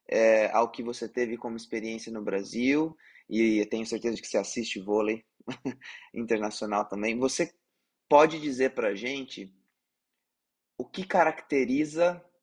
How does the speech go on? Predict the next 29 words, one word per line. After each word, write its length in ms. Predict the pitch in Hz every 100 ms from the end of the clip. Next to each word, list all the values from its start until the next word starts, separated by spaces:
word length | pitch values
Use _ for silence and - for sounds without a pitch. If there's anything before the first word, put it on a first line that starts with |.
| _ _ _
o 60 | -
que 140 | -
você 240 | 131 - 117
acha, 360 | 110 113 -
na 120 | 104 101
sua 160 | -
opinião, 260 | 107 104 113
que 60 |
caracteriza 880 | - 120 123 - 113 110 131 131 135
a 80 | 117
escola 560 | 120 - - 127 127 127
italiana 760 | 127 120 107 104 101 107 113 _ _ _ _ _ _ _ _
de 120 | - 113
vôlei? 500 | 98 101 90 92 - _ _ _ -
É, 140 | 107
quais 240 | - 127
são 280 | 131 139 131
os, 380 | 117 - - - _ _ _
os 160 | 117 -
pontos 520 | - 127 123 123 113
mais 280 | 113 117 -
fortes 800 | - 131 131 123 - 120 113 -
ou 240 | 120 123 113
alguma 400 | 117 120 131 127
filosofia 680 | - 123 113 110 - 123 127
de 100 | 120
trabalho 500 | 117 104 117 120 120
que 100 | -
seja 260 | 123 117